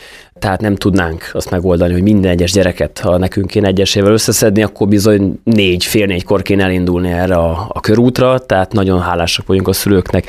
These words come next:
innen is köszönöm az ő hozzáállásukat.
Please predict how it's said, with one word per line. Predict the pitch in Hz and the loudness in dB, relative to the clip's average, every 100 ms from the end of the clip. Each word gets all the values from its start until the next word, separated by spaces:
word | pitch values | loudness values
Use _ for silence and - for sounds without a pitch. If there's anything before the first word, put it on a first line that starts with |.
| - - - | -8 -8 0
innen | 101 92 | 2 2
is | 92 | 0
köszönöm | - 95 101 92 | -2 -2 0 0
az | 90 92 | -2 -2
ő | 90 95 101 - | -2 -2 -4 -2
hozzáállásukat. | 98 92 104 107 120 - 131 147 | -2 0 0 0 -2 -2 -2 -2